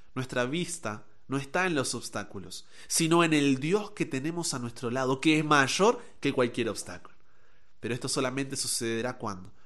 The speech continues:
cuando conozcamos a nuestro Dios. Y eso no sucede cuando llegamos al trono, sino cuando nadie nos ve en el campo, apacentando las ovejas.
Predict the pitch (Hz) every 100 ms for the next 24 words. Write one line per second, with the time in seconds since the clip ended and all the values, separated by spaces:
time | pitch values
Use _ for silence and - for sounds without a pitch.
0 | - - 110 110 110 104 101 139 147 147
1 | 120 110 - 101 95 92 - - - -
2 | 113 123 - 123 139 - - - 117 101
3 | 101 - - - 113 113 120 117 117 110
4 | 101 98 92 92 - - - - - -
5 | - 123 127 127 117 113 113 117 107 95
6 | 95 92 - - - 104 95 98 98 90
7 | 92 - - - - - - - 101 104
8 | 104 98 90 95 87 87 - -